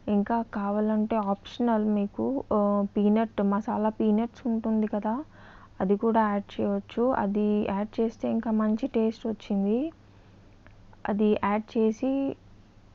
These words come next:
బాగా మిక్స్ చేసి serve చేస్తే, మ్,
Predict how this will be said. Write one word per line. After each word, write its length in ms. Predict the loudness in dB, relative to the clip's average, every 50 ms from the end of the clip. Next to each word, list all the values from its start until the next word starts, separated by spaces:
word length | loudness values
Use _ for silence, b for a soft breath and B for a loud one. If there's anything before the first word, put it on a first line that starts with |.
| -20 -14 -6 -2
బాగా 420 | -2 0 0 0 0 0 2 2
మిక్స్ 520 | 2 4 2 2 0 -2 -8 -16 -4 0 2
చేసి 480 | 2 2 0 -2 -2 -2 0 -2 -2 -6 -12 -20 -20 -20 -10 -2 0
serve 380 | 2 2 2 0 -2 -4 -2
చేస్తే, 580 | -2 -2 -2 -4 -6 -6 -4 -2 -2 -2 -4 -6 B B B B B B B B B B B -10 -4
మ్, 300 | 0 2 4 4 4 2